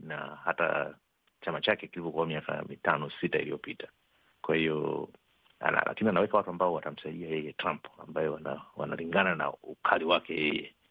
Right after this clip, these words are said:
kwenye mambo ambayo anataka yeye mwenyewe kuyafanikisha.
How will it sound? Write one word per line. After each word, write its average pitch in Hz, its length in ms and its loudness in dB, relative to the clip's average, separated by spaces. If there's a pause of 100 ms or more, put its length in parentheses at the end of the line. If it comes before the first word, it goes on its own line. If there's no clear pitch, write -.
(220)
kwenye 85 180 -4
mambo 85 240 4
ambayo 80 180 4
anataka - 300 -2
yeye 76 120 2
mwenyewe 69 380 -4 (580)
kuyafanikisha. - 640 -2